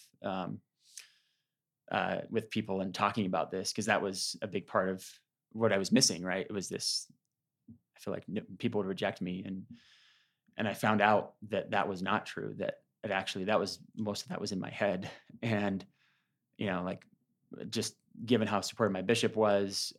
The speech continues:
um, came out to my elders quorum, he encouraged me to come out to them. And that was the scariest thing, because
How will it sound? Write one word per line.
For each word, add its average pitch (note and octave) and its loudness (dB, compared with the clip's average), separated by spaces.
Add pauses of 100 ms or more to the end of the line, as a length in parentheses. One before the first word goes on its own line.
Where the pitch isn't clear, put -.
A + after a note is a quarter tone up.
um, F#2 -4 (840)
came A2 2
out F#2+ 4
to G2+ -6
my F#2+ -2
elders A2 4
quorum, G#2 0
he G2 0
encouraged G2+ 0
me G2 -2
to F#2 -4
come A2+ 0
out G2+ 0
to G#2+ -4
them. G2+ 2
And G2+ -2
that G2 0
was F#2+ -2
the - -4
scariest F#2+ 0
thing, G2 -2
because - -2